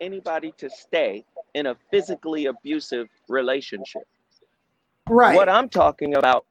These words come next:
Speaker 1: are people who run when their wounds get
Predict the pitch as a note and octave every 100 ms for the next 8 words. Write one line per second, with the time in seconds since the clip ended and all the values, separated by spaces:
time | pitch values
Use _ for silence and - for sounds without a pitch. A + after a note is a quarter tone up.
0 | - C3+ - A#3+ _ _ G#3 G3 F3 _
1 | _ _ _ _ _ G#3+ A3 F#3+ C#3+ C3+
2 | A#3+ G3+ D#3 D#3 E3 _ _ _ _ -
3 | C#3+ F#3+ F3+ F3 E3+ D#3 C#3 F#3 A#3+ A#3
4 | G#3+ D#3+ C#3 - _ _ B2 - F3